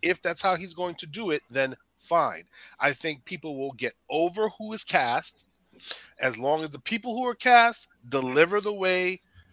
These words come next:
they need to deliver these characters. You never know where we may just end up. Like, come on, when, when he was cast as Superman, who was all in on that?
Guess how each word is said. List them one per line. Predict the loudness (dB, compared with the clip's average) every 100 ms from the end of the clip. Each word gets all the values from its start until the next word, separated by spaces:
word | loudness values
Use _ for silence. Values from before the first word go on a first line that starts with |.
| -16 0
they | 0
need | 0 -4 -6 -6
to | -6
deliver | -2 -2 -2
these | -6 -6
characters. | 2 4 4 0 -4 -4 -6 -10 _ _ _ -20
You | -6
never | -4 -2 -2
know | 0 0 -2 -4
where | -4 -6
we | -4
may | -2 -2
just | -4 -8 -8
end | -4
up. | -2 2
Like, | 0
come | 0 -2
on, | 0 0
when, | -6 -6
when | -4
he | -2 -2
was | 0
cast | 4 4 4 0
as | -2
Superman, | -2 -2 0 0 -2 _ -4
who | 0
was | 0 2
all | 4 6 6
in | 4
on | 2
that? | 0